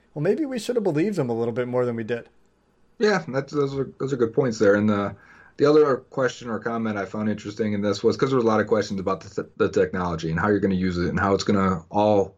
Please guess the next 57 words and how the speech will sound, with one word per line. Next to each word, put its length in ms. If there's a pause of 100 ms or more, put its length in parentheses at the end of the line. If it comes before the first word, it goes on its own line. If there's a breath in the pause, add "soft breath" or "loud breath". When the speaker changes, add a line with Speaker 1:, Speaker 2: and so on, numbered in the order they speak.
(120)
Speaker 2:
work 200
together 480
during 380
the 260 (420 loud breath)
ten 220
minutes 260
you're 100
on 80
the 60
clock 340
at 60
each 200
different 320
pick. 260 (380 loud breath)
And 380
he 160
was 400 (420)
kinda 160
relaxed 400
about 220
it. 20
And 100
I 160 (180)
didn't 240
even 220
think 220
of 60
this. 120
It 80
didn't 220
dawn 260
on 140
me. 100
We've 200
talked 240
about 260
the 100
advantages 540
of 260
them 180
picking 320
number 240
one 240
and 120
coaching 340
the 60
Senior 320
Bowl, 320 (280 loud breath)
but 340 (340)
one 180
of 100
the 60
huge 300
advantages 560
are 520
you 360
are 340